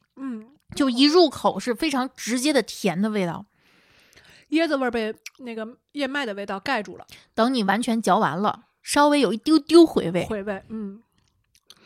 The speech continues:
Speaker 2: 嗯，它不适合泡，它就适合做成饮品。
Speaker 1: 我发现了，有一些味道是能盖过咖啡的，
Speaker 2: 嗯。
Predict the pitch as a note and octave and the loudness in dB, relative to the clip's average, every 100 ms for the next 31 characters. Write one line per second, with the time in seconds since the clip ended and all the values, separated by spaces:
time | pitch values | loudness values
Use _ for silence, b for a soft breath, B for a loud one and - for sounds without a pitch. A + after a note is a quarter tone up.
0 | - A#3 A3 B3+ B3+ B3 G3 F#3+ F#3+ - | 2 6 6 6 2 2 2 0 -2 -8
1 | _ _ _ - - C4 C#4+ A3+ G3+ G#3 | _ _ _ -12 0 4 6 6 6 4
2 | F#3+ F#3 E3 F3+ - - - A#3+ G#3+ C4+ | 2 0 -4 -8 -10 -18 -14 -6 -4 -2
3 | D#4 E4+ C#4 A3 A3+ A3+ B3 C#4 F4 E4+ | -2 -2 -4 -8 -10 -10 -8 -4 -2 0
4 | A#3+ A#3+ A3+ G#3+ A#3+ A3 B3 F4 D#4 G#3+ | -2 -2 -6 -6 -8 -10 -2 0 2 -2
5 | - G3+ F#3 G3 G3 F#3+ - G#3+ | -8 -12 -12 -16 -18 -14 2 2